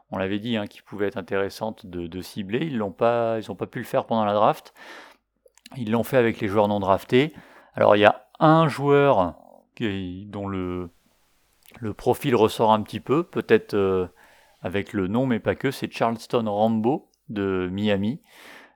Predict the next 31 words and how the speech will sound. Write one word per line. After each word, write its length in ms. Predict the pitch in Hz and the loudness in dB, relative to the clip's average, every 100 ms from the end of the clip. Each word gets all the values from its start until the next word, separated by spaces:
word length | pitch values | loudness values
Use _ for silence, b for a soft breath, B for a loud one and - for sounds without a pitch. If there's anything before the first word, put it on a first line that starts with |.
| _ | _
Euh, 540 | 101 92 90 87 85 85 | -6 -4 -4 -4 -4 -6
voilà, 200 | 85 90 | -6 -6
ancien, 340 | 98 - - 95 | -8 -10 -8 -8
ancien 380 | - - - 92 | -10 -12 -10 -4
joueur 200 | 101 95 | -4 -4
d'Oklahoma, 760 | 92 - 98 90 95 101 95 | -8 -6 -4 -4 -4 -4 -6
euh, 100 | 85 82 b b b b _ | -8 -12 b b b b _
qui 100 | - | -16
a, 200 | 92 87 | -12 -12
qui 100 | 87 | -14
a 80 | - | -12
rebondi 480 | 85 90 98 95 98 | -12 -8 -8 -6 -4
à, 80 | 92 | -4
à 180 | - 98 | -6 -6
Miami 460 | 101 104 98 104 | -4 -4 -2 -4
l'an 120 | 101 | -4
dernier. 540 | 92 92 90 95 120 b b b b b - | -2 -2 -2 -4 -4 b b b b b -8
Voilà, 240 | 98 92 | -6 -6
c'est 180 | - - | -8 -4
peut-être 220 | 104 - | -4 -2
le, 300 | 101 98 95 | -2 0 0
le 200 | 95 104 | 0 -2
joueur 380 | 95 101 110 104 | -2 2 4 4
le, 220 | 98 92 | 0 -2
le 160 | 92 95 | -4 -6
plus 220 | - 98 | -6 -4
à 80 | 95 | -4
suivre, 420 | - 123 123 104 | -4 -4 -2 -2
mais 160 | 98 92 | -2 -2
après, 440 | 90 - 113 113 | -4 -4 0 2
euh, 160 | 101 | 0